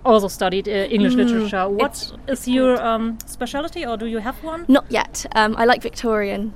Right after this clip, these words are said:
Speaker 2: literature, and I like, um, I like feminist literature too, and I think it's,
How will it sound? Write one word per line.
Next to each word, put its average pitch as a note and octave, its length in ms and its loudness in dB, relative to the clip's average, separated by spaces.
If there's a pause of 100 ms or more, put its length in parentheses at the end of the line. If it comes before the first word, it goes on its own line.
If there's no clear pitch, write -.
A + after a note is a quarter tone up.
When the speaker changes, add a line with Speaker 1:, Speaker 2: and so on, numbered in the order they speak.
Speaker 2:
literature, G3+ 680 -4
and G#3+ 120 -4
I G#3+ 100 2
like, G#3 380 0
um, G#3 200 -6 (680)
I A3+ 100 2
like A3 180 2
feminist G#3+ 480 2
literature - 380 -2
too, G3 300 -4 (160)
and G#3+ 140 -4
I G#3+ 60 -4
think G#3 220 -8
it's, - 240 -8